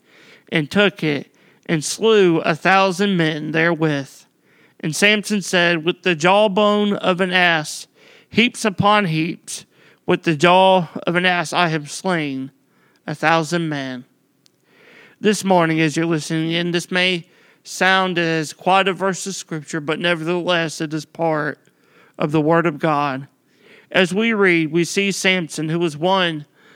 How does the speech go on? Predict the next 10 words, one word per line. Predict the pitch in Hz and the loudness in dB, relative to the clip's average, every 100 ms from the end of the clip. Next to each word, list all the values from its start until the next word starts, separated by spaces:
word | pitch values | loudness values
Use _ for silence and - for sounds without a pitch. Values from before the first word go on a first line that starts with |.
| _ | _
of | - 160 | -4 -2
the | 165 | 2
mightiest | 180 196 202 190 190 | 4 4 2 0 0
men | 190 | 0
of | 196 170 | 2 2
valor | 165 170 165 | 2 2 2
that | 160 165 156 | 2 0 -2
can | - 190 190 | -4 -2 0
be | 165 156 | 0 0
found | - 190 165 147 147 143 | 2 4 2 0 -8 -14